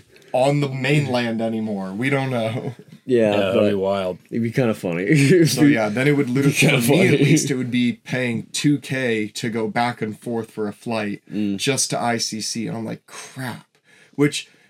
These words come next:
Speaker 2: Not me,
Speaker 1: was,
Speaker 2: though.
Speaker 1: it was good originally because, like I said before, my, the apartment that I'm moving into, the original lease was supposed to expire, like, literally right as I graduated.
Speaker 3: Yeah.
Speaker 1: But one of the cool realtors that we're working with pushed it till the end of May for us.
Speaker 3: Dope.
Speaker 1: So that would have been ideal 'cause I could have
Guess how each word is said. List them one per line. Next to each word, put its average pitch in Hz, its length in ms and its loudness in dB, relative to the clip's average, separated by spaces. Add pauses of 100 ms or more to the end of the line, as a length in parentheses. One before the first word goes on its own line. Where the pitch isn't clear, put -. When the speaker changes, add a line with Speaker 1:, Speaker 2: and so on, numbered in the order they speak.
(180)
Speaker 2:
Not 156 200 4
me, 165 120 6
Speaker 1:
was, 160 80 6
Speaker 2:
though. 92 240 0 (180)
Speaker 1:
it 156 80 4
was 147 160 2
good 240 180 -2
originally 120 460 0
because, 110 320 -6
like 147 160 -2
I 160 60 0
said 151 240 -2
before, 110 600 -6
my, 110 560 -2 (180)
the 123 80 -4
apartment 147 380 -2
that 131 100 -4
I'm 120 100 -2
moving 117 280 -4
into, 107 340 -8
the 104 180 -6
original 131 380 -2
lease 123 280 -4
was 117 100 -8
supposed 120 420 -8
to 113 60 -8
expire, 110 420 -6
like, 104 220 -6
literally 127 400 -2
right 107 260 -4
as 107 120 -4
I 101 100 -6
graduated. 120 720 -6 (160)
Speaker 3:
Yeah. 98 240 -4
Speaker 1:
But 120 140 -2
one 127 120 -2
of 117 60 -2
the 113 80 -4
cool 147 240 0
realtors 113 480 -4
that 104 120 -6
we're 110 100 -4
working 107 360 -4
with 104 220 -6
pushed 135 300 -2
it 117 100 -6
till 113 160 -6
the 107 120 -4
end 101 100 -4
of 95 80 -4
May 101 240 -4
for - 300 -10
us. - 260 -8 (100)
Speaker 3:
Dope. 104 240 -2
Speaker 1:
So - 100 -2
that 135 160 0
would 143 120 0
have 123 60 -4
been 127 120 -4
ideal 117 540 -2
'cause 117 200 -8
I 113 100 -2
could 113 200 -8
have 101 340 -4